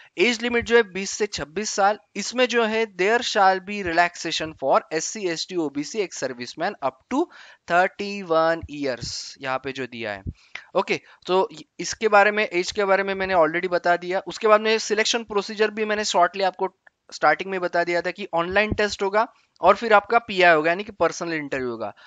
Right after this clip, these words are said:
The final selection of candidates will be basis of, uh, combined scores, जो आपके टेस्ट और प्लस इंटरव्यू दोनों मिला के आपके मार्क्स कंसीडर होंगे for merit list आखिरी सिलेक्शन के लिए। ओके, इंग्लिश लैंग्वेज में होगा।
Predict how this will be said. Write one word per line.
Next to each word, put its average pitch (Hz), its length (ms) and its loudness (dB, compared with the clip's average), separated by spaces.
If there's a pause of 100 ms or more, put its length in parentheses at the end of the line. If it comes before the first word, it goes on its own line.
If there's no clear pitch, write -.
(140)
The 190 140 0
final 208 340 4
selection 226 340 0
of 220 140 -8
candidates 196 360 -2
will 202 200 -4
be 185 100 -10
basis 185 260 -2
of, 196 100 4 (140)
uh, 156 160 4 (120)
combined 180 380 0
scores, 190 380 0
जो 175 140 0
आपके 202 300 2
टेस्ट 226 480 -2
और 165 180 6
प्लस 208 360 -2
इंटरव्यू 147 440 -6 (280)
दोनों 233 300 6
मिला 233 260 0
के 226 140 -4
आपके 208 300 0
मार्क्स 190 320 0
कंसीडर 185 340 -6
होंगे 185 220 -2
for 185 200 0
merit 170 460 -6
list 185 220 -6
आखिरी 156 280 -4
सिलेक्शन 123 440 -10
के 110 120 -16
लिए। 104 180 -16 (540)
ओके, 202 160 -2
इंग्लिश 196 440 -2
लैंग्वेज 170 380 -2
में 196 120 -2
होगा। 196 260 0